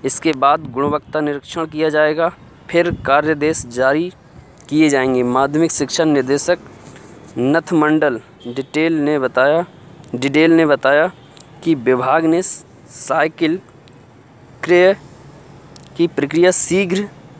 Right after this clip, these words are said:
की जा रही है, ताकि बालिकाओं को स-, समय पर साइकिल उपलब्ध कराई जा सकें। आपको ये वीडियो कैसा लगा, हमें ज़रूर बताएं। लाइक करें,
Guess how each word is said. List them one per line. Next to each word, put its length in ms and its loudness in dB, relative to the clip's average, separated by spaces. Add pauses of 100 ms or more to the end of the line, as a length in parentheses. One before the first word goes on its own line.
(160)
की 160 0
जा 160 4
रही 220 2
है, 100 2
ताकि 340 -2
बालिकाओं 760 -2 (840)
को 160 0
स-, 520 -6 (320)
समय 360 0
पर 120 0
साइकिल 360 0
उपलब्ध 300 -4
कराई 260 0
जा 120 -2
सकें। 360 -6 (2000)
आपको 280 -2
ये 80 2
वीडियो 260 0
कैसा 340 0
लगा, 280 2 (440)
हमें 160 0
ज़रूर 320 0
बताएं। 360 0
लाइक 340 0
करें, 300 -2